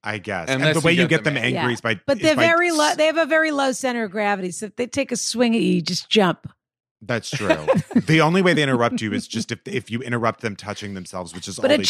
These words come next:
Speaker 3: chimpanzee,
Speaker 1: twenty-four
Speaker 3: you
Speaker 1: hours
Speaker 3: don't
Speaker 1: a
Speaker 3: want
Speaker 1: day.
Speaker 3: anything to do with. A chimpanzee is just an angry, you know, hormonal teenager. That's all
Speaker 1: Is that
Speaker 3: that
Speaker 1: the one that
Speaker 3: is.
Speaker 1: ripped that lady's face off?
Speaker 3: Correct.
Speaker 1: And she got the face?
Speaker 3: Yeah.
Speaker 1: Yeah. Okay.
Speaker 3: Connecticut. That happened in Connecticut.
Speaker 2: Ugh.
Speaker 3: Yeah.
Speaker 1: Oprah was so rude to her. I'll never forget it.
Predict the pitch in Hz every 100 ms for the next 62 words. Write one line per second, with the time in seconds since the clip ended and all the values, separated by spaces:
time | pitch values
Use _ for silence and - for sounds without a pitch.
0 | 403 440 381 320 233 302 349 247 262 269
1 | 262 262 262 269 285 240 165 190 180 160
2 | 156 - - - 202 359 392 403 392 247
3 | 320 277 214 240 - 220 226 233 214 233
4 | 214 - _ - 240 196 160 180 233 220
5 | 202 202 - 208 226 180 143 - 170 180
6 | 208 160 160 170 170 190 180 117 127 -
7 | 113 113 110 - 101 101 117 113 240 202
8 | 165 117 104 - - 95 92 160 85 76
9 | 76 _ _ - 226 196 175 - 180 -
10 | 175 196 165 - - - - - 120 117
11 | 110 98 156 135 131 120 107 107 104 98
12 | 92 85 87 85 87 85 85 82 78